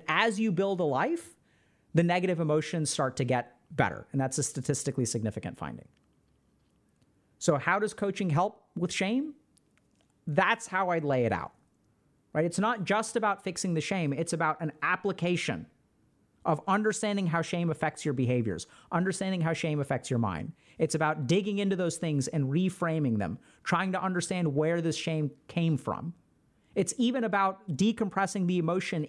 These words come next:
in the moment so that you can take the actions that you want to, so that resistance is not too much to deal with. And hopefully that'll help, right? Your mileage may vary, but at this point we feel really confident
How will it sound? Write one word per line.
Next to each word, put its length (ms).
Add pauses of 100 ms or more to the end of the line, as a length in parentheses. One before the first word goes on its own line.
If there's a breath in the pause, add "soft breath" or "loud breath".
in 220
the 60
moment 440
so 80
that 140
you 100
can 140
take 200
the 100
actions 360
that 120
you 100
want 220
to, 140 (300 loud breath)
so 140
that 80
resistance 600
is 200
not 320
too 140
much 220
to 80
deal 200
with. 120 (1400 loud breath)
And 120
hopefully 720 (200)
that'll 240
help, 280 (1200)
right? 200
Your 280
mileage 440
may 180
vary, 380
but 160
at 160
this 180
point 240
we 140
feel 240
really 420
confident 540